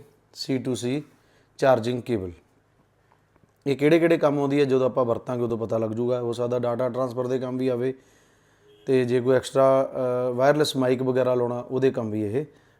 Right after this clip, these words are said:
ਆਵੇ। ਆਪਣੇ ਕੋਲ ਹੈਗਾ, ਜਿਵੇਂ ਆਹ ਲੱਗਾ ਹੋਇਆ Digitech ਦਾ,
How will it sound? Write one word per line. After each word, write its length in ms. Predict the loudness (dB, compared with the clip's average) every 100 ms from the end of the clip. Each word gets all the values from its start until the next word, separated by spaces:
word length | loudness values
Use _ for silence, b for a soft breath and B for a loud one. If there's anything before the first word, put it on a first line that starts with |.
| -4
ਆਵੇ। 380 | 0 2 0 -2
ਆਪਣੇ 260 | -6 -4 -2
ਕੋਲ 140 | -2
ਹੈਗਾ, 280 | -2 0 -2
ਜਿਵੇਂ 220 | -2 -4
ਆਹ 60 | -4
ਲੱਗਾ 260 | -4 -4
ਹੋਇਆ 140 | -4 -4
Digitech 480 | -4 -4 -4 -4
ਦਾ, 120 | -6